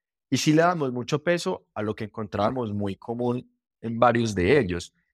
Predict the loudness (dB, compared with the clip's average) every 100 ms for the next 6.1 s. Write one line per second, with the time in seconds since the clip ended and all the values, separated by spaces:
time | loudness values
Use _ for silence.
0 | -2 -2 0 2 4 4 2 -2 -4 -2
1 | -4 -2 0 0 2 0 0 -6 -6 -6
2 | -8 _ _ _ -12 -6 -4 -2 0 2
3 | 4 4 2 0 0 -2 0 0 0 -2
4 | 0 0 0 0 -2 -2 _ _ _ _
5 | _ 2 2 -2 -2 2 4 4 2 -8